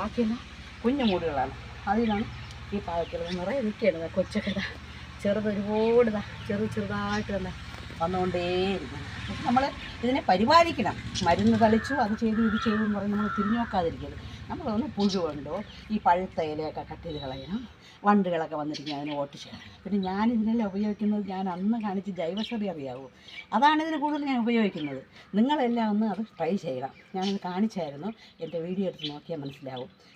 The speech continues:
ഞാനതാണ് ഇതിന് ഉപയോഗിക്കുന്നത്. പിന്നെ ചാണകം, കോഴിക്കാരം, ആ, കഞ്ഞിവെള്ളം, ഈ അടുക്കള വേസ്റ്റ്, ഈ പഴയ ചോറൊക്കെ കൊണ്ടുവന്നതിൽ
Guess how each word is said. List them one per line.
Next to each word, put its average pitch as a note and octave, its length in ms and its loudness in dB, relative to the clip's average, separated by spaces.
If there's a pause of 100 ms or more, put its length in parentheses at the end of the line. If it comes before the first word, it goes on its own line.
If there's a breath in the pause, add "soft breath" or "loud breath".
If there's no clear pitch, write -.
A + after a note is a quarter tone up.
ഞാനതാണ് A3+ 460 -2 (200)
ഇതിന് F#3 220 -4
ഉപയോഗിക്കുന്നത്. D#3 480 -4
പിന്നെ C4 200 -8
ചാണകം, F#3 400 -4 (220)
കോഴിക്കാരം, E3 560 -6 (500 loud breath)
ആ, - 20 -4 (260)
കഞ്ഞിവെള്ളം, D#3 540 -2 (440)
ഈ F3 40 -6 (360)
അടുക്കള E3 360 -6
വേസ്റ്റ്, C#3+ 320 -8 (440 loud breath)
ഈ F#3 40 -4 (160)
പഴയ E3+ 220 2 (100)
ചോറൊക്കെ F3 460 -2
കൊണ്ടുവന്നതിൽ D#3 460 -4